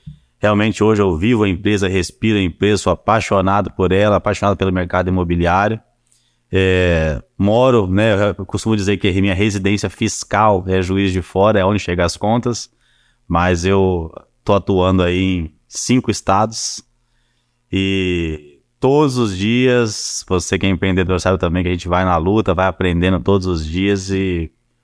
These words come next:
o mais importante é que desde o começo até hoje eu sou apaixonado pelo mercado imobiliário, nunca me vi fazendo outra coisa depois que eu comecei a empreender nesse,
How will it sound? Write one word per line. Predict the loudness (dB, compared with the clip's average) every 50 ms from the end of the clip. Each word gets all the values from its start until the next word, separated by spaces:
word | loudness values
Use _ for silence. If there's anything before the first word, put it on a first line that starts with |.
| _ _
o | -4 -4 -2 -2
mais | -2 0 0 2 2 0 0 0 0
importante | -2 0 2 2 2 2 0 -2 0 0 0 -2 -4 -10
é | -6
que | -4 -4 -4
desde | -4 -6 -4 -2 0 2 2 0 0 0 0
o | -2
começo | 0 0 2 2 2 2 2 0 -2
até | 0 2 2 4 4
hoje | 4 2 2
eu | 2
sou | 0 -2
apaixonado | -2 0 0 0 0 0 0 0 0 0 0 0
pelo | -2 0 0
mercado | 0 0 0 -2 -2 0
imobiliário, | 0 -2 -2 -2 -2 0 0 0 0 0 -2 -2 -6 -10 -16 _ _ _ _ _ _ _ _ _ _ _ _
nunca | 0 2 2 2 2 2 2
me | 2 2 2 2
vi | 0 0 0 2 2 2 2 0
fazendo | 0 0 0 0 2 0 0 0 0
outra | 0 0 -2 -4
coisa | -2 0 0 0 2 0 0 0 0 0 -2 -2 -6 -6 -2
depois | 0 0 0 0 2 2 2 2 0 0
que | -2
eu | -2 -2 0
comecei | -2 -2 -2 -2 -2 -2 -2 -2
a | -2
empreender | -2 -2 -2 -2 0 0 -2 -2 -2
nesse, | -2 -4 -6 -6 -8 -8 -10 -12